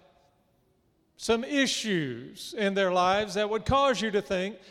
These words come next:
"This person could not be effectively used by God in any way." Are you kidding me?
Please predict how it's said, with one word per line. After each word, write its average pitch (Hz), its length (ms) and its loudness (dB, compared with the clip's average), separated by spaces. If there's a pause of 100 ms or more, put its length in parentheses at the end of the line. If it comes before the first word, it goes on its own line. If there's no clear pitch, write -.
(220)
"This 262 180 2
person 247 420 0
could 277 300 -2
not 208 340 -2
be 208 220 0
effectively 190 840 0 (260)
used 190 540 2
by 165 220 -2
God 151 320 2
in 147 100 -4
any 151 160 -4
way." 156 240 0
Are 202 60 0
you 165 120 -2
kidding 185 340 -6
me? 202 200 -8